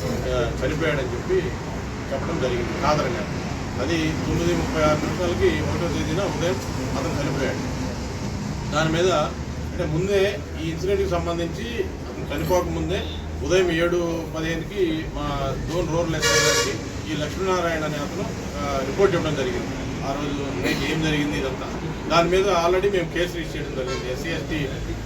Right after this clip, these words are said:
యాక్ట్ కింద, అటెంప్ట్ మర్డర్ కింద, రైటింగ్ ఇవన్నీ కింద సెక్షన్స్ కింద కేసు రిజిస్టర్ చేయడం జరిగింది.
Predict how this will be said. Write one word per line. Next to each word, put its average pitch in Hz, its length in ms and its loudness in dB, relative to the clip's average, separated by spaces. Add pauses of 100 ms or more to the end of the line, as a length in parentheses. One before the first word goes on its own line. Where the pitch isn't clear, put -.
(120)
యాక్ట్ 143 300 2
కింద, 147 240 0 (460)
అటెంప్ట్ 170 300 0
మర్డర్ 151 360 4
కింద, 147 240 -2 (360)
రైటింగ్ 165 500 2 (480)
ఇవన్నీ 156 300 0
కింద 156 260 -2
సెక్షన్స్ 151 360 -4
కింద 151 140 -2
కేసు 151 340 0
రిజిస్టర్ 147 200 -4
చేయడం 131 180 -2
జరిగింది. 123 360 -2